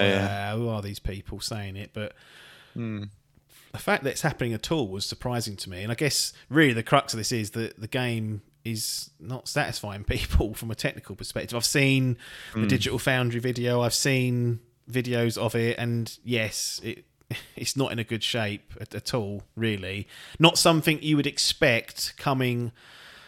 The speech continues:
Speaker 1: out of Nintendo. Now, I know it's not Nintendo's in-house studio, but it's
Speaker 2: Hmm.
Speaker 1: published by them and the Pokemon Group.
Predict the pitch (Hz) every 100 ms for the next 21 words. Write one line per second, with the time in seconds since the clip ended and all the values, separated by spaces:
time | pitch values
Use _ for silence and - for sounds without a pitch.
0 | - - - _ _ - 139 117 123 117
1 | 135 117 101 50 95 101 117 120 156 147
2 | - 139 - 139 127 120 139 123 120 117
3 | - 131 120 120 117 110 - - - -
4 | - - 139 120 107 98 101 110 107 -
5 | _ _ _ _ _ - 117 104 95 -
6 | 175 - 127 104 - - 123 113 113 113
7 | 107 104 120 113 113 110 113 117 110 -
8 | 120 110 110 107 101 107 107 107 -